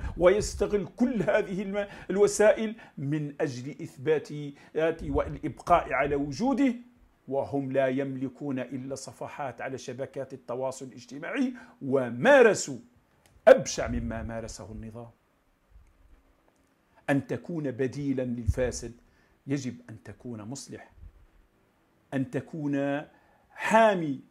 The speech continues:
قيم الدولة الجزائرية وهويتها، يجب أن تحمي هذه القيم وهذه الهوية في نفسك قبل أن تحميها في الآخرين. أما أن تتحول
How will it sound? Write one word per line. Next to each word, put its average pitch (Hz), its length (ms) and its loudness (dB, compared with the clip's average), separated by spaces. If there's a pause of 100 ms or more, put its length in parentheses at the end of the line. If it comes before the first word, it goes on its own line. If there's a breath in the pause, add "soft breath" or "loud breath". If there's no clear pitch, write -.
(140)
قيم 226 320 4
الدولة 185 520 2
الجزائرية 123 760 -6
وهويتها، 120 880 0 (840 soft breath)
يجب 123 240 -4 (180)
أن 110 160 -12
تحمي 110 540 -10
هذه 120 440 -6
القيم 196 600 0 (240 loud breath)
وهذه 135 500 2
الهوية 175 560 2
في 160 180 -10
نفسك 254 460 -2
قبل 143 360 2
أن 135 220 -8
تحميها 123 440 -10
في - 100 -14
الآخرين. 113 560 -12 (1300)
أما 135 280 -4
أن 120 100 -8
تتحول 117 640 -6